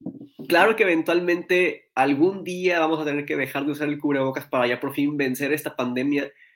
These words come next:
pero creo que están corriendo cuando no han aprendido a caminar. Entonces, hay que hacerlo todo por orden, todo a su tiempo, paciencia,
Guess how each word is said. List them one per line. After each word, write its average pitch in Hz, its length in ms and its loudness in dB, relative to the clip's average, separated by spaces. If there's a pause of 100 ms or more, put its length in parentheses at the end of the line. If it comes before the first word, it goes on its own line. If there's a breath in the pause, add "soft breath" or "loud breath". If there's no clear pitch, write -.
(120 soft breath)
pero 165 460 6
creo 196 300 4
que 185 80 0
están 165 340 -2
corriendo 165 600 0
cuando 127 320 -2
no 135 80 -2
han 151 100 0
aprendido 143 360 0
a 151 60 -2
caminar. 151 420 0 (180)
Entonces, 135 760 -2 (520)
hay 160 140 0
que 180 100 -2
hacerlo 185 280 -2
todo 175 280 2
por 135 140 2
orden, 170 420 2
todo 156 180 0
a 156 60 2
su 131 180 -8
tiempo, 156 640 0
paciencia, 160 880 0